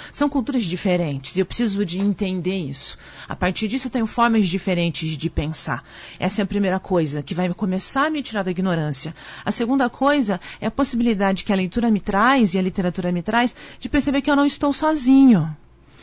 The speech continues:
Porque muitas vezes eu tenho conflitos, eu vivo situações na minha casa, no meu particular,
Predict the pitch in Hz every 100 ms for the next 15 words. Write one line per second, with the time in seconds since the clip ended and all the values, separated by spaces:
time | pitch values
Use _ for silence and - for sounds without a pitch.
0 | - 226 226 262 311 311 220 196 202 214
1 | 196 190 208 196 247 269 240 - - 214
2 | 208 - 226 254 269 180 185 185 240 254
3 | 220 - 208 190 156 - - 240 277 214
4 | 147 - - - - - 170 180 175 -
5 | 220 240 247 190 180 175 165 170 160 170
6 | - 160 180 220